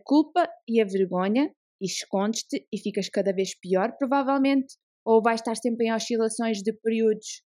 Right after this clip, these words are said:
bons e períodos maus, períodos que estás feliz e períodos que estás depressiva, ou podes explorar e tentar mudar. Podes ver isto realmente como a tua oportunidade, a tua janela de oportunidade, como,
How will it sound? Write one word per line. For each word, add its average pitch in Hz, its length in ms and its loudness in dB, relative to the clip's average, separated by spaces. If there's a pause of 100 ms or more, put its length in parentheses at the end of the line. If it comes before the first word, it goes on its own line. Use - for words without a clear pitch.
(200)
bons 208 460 -2
e 214 80 -4
períodos 196 480 -2
maus, 196 480 -2 (380)
períodos 226 300 0
que - 100 -14
estás 214 300 -6
feliz 220 520 -2
e 208 60 -6
períodos 208 280 -2
que - 60 -20
estás 196 200 -6
depressiva, 208 680 -6 (360)
ou 381 480 6 (260)
podes 254 380 4
explorar 302 760 2 (260)
e 277 100 4
tentar 277 460 4
mudar. 214 420 4 (1000)
Podes 285 240 4
ver 294 140 4
isto 277 300 0
realmente 277 580 4
como 269 240 4
a 269 120 4 (200)
tua 302 240 6
oportunidade, 208 720 -4 (220)
a 233 80 0
tua 269 280 0
janela 262 520 2
de 233 80 2
oportunidade, 190 840 -4 (140)
como, 269 960 6